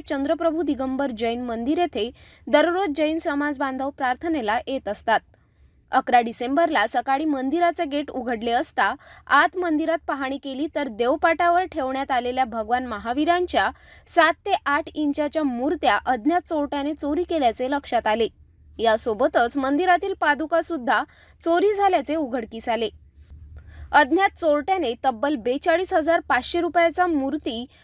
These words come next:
पादुका चोरी केल्याची तक्रार मंदिराचे देखभाल करते फिर्यादी प्रदीप देवीदास मानेकर यांनी खोलापुरी गेट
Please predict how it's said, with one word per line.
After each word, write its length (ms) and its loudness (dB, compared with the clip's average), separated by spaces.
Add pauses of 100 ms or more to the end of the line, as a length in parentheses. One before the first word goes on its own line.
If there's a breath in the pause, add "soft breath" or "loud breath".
(160 soft breath)
पादुका 480 4
चोरी 300 -4
केल्याची 400 -4 (120)
तक्रार 340 0
मंदिराचे 640 0
देखभाल 500 0
करते 380 -4
फिर्यादी 640 0 (340 soft breath)
प्रदीप 340 4
देवीदास 560 -2
मानेकर 720 0
यांनी 420 -4
खोलापुरी 460 0
गेट 240 0